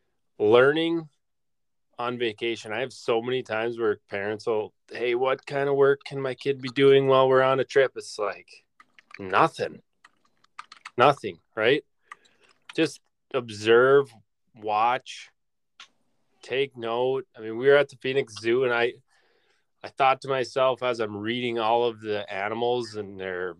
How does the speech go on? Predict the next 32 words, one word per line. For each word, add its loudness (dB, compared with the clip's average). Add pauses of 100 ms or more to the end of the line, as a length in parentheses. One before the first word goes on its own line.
(500)
certain 2
adaptations -4
that -4
they -8
have -2
and -12
stuff, -4
and -10
I'm -6
reading -2
to -10
my -2
kindergartner, -2
you -8
know, -2
he's -12
looking -6
at -6
signs. -4 (540)
It's -12
like, 2 (580)
go 6
on 4 (260)
trips -6
with -16
your -20
family 2 (1600)
and 0
learn 2
from -8
those, -10 (580)
right? 2